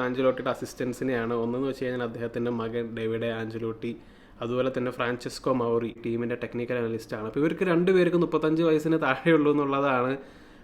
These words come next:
അപ്പോൾ ഇവർ രണ്ടുപേരുമാണ്, ഏഹ്, ആഞ്ചലോട്ടിനെ സപ്പോർട്ട് ചെയ്തത്. ഇപ്പോൾ പലപ്പോഴും പറയാറുണ്ട്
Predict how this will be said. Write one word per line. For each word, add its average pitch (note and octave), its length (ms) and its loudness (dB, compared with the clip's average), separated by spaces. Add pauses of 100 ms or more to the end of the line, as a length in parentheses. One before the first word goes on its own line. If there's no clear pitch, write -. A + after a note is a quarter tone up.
അപ്പോൾ D#3 120 2
ഇവർ F3+ 200 8
രണ്ടുപേരുമാണ്, F3+ 720 6 (280)
ഏഹ്, C3 260 2
ആഞ്ചലോട്ടിനെ C3+ 640 0
സപ്പോർട്ട് B2 320 -2
ചെയ്തത്. A#2+ 160 0
ഇപ്പോൾ C3 160 -2
പലപ്പോഴും C3 400 4
പറയാറുണ്ട് C3 520 6